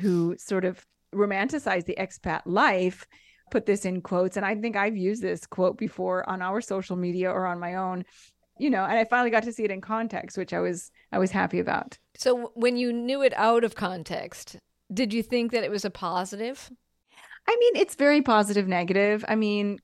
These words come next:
Speaker 1: clearly, you know, you drink yourself to death, not
Speaker 2: Okay,
Speaker 1: a positive.
Speaker 2: not a positive,
Speaker 1: Uh,
Speaker 2: yeah. <laughs>
Speaker 1: <laughs>
Speaker 2: That's a giveaway.
Speaker 1: Becoming obsessed with sex, I mean, you know, that's, you know, that's a little bit, m-, a little more interesting,
Speaker 2: Yeah.
Speaker 1: I suppose.
Speaker 2: Yeah.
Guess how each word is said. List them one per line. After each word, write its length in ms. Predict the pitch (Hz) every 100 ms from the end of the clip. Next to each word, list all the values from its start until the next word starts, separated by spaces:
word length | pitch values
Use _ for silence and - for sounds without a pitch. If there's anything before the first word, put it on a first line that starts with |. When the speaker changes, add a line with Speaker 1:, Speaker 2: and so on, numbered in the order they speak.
| -
Speaker 1:
clearly, 800 | - 226 226 214 220 214 214 - _ _ _ -
you 120 | 196
know, 280 | 175 170 -
you 80 | 196
drink 240 | 185 202 208
yourself 300 | 208 202 196
to 80 | 190
death, 380 | 196 196 196 _ -
not 400 | 185 180 175 185
Speaker 2:
Okay, 120 | 185
Speaker 1:
a 20 |
positive. 300 | 185 175 208 226
Speaker 2:
not 140 | 233
a 40 | 226
positive, 640 | 220 208 190 190 202 202
Speaker 1:
Uh, 160 | 262 254 -
Speaker 2:
yeah. 420 | 277 247 262 240 262
<laughs> 0 | -
Speaker 1:
<laughs> 80 | 269
Speaker 2:
That's 220 | 254 262
a 60 | 302
giveaway. 420 | 269 269 247 196
Speaker 1:
Becoming 260 | - 392 381
obsessed 400 | 311 311 302 -
with 140 | 370
sex, 480 | - 285 269 262 - -
I 140 | 269
mean, 260 | 269 269 277
you 140 | 403
know, 320 | 220 214 220
that's, 180 | - 320 - -
you 140 | 392
know, 300 | 320 254 311 339
that's 160 | 427 -
a 60 |
little 200 | 339 226
bit, 240 | 202 208 - -
m-, 300 | 175 196 208
a 20 |
little 160 | 220 202
more 160 | 190 190
interesting, 640 | 190 190 - 208 226 247 - -
Speaker 2:
Yeah. 200 | 233 226
Speaker 1:
I 40 |
suppose. 480 | 262 247 233 262 294 - _ - -
Speaker 2:
Yeah. 260 | 214 180